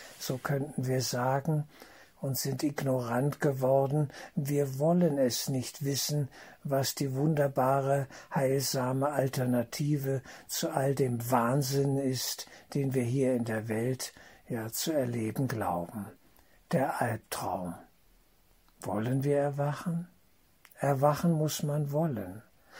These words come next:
Wenn man es nicht will, träumt man weiter. Es ist ganz einfach.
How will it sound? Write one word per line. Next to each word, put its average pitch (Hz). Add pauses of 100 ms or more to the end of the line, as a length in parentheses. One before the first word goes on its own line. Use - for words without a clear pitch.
(140)
Wenn 143
man 156
es 156
nicht 175
will, 135
träumt 131
man 131
weiter. 104 (500)
Es 151
ist -
ganz 143
einfach. -